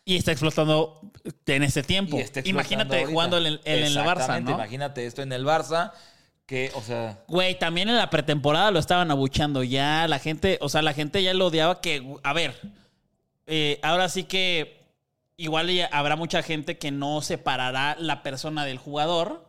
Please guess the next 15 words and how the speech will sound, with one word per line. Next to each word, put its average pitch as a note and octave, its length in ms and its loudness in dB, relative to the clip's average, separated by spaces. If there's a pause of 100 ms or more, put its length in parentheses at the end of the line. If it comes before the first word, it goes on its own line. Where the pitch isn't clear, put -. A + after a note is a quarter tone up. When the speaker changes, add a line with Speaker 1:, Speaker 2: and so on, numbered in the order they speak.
Speaker 1:
¿no? C#3+ 180 -4
Speaker 2:
Sí. G#3+ 60 2
Speaker 1:
Habrá C3 240 0
gente C#3 320 -8
que D#3 120 -4
sí, F#3 320 -2 (360)
pero, F#3 520 2
pues, C#3+ 140 -8
güey, D#3 220 0
como C#3+ 260 -2
jugador, D3 480 2
claro, E3+ 320 2
bajó C3+ 260 -4
su G3+ 140 -6
nivel, F3 480 -4